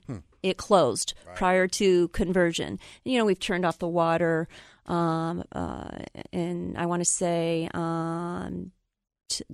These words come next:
Speaker 2: June or July of twenty seventeen. So
Speaker 1: Hmm.
Speaker 2: that would require us to turn it back on. Very, very expensive.
Speaker 1: Mm-hmm.
Speaker 2: They require us to have security, to report it to the homeowners, to meet with the homeowners,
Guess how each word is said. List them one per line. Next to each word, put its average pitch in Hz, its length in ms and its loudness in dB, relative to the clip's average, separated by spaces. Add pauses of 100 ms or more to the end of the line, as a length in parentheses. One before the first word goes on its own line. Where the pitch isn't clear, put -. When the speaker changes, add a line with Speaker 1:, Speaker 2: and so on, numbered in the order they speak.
(120)
Speaker 2:
June 190 360 0
or 185 80 0
July 175 520 0
of 165 200 -2
twenty 175 280 -4
seventeen. 170 680 -4
So 165 200 0
Speaker 1:
Hmm. 156 60 -2
Speaker 2:
that 196 140 2
would 226 120 -2
require 185 340 0
us 185 100 -2
to - 60 -6
turn 180 180 -4
it 185 80 -4
back 196 180 -8
on. 175 240 -6
Very, 170 400 2
very 170 220 2
expensive. - 560 -6
Speaker 1:
Mm-hmm. - 420 -20
Speaker 2:
They 196 100 2
require 196 460 2
us 190 140 0
to 214 80 -4
have 196 220 -2
security, 226 880 -2
to 196 140 -6
report 190 320 -4
it 175 80 -8
to - 100 -8
the 170 120 -2
homeowners, 233 640 -2
to 175 100 -2
meet 202 260 0
with 254 160 0
the 247 100 0
homeowners, 240 640 -2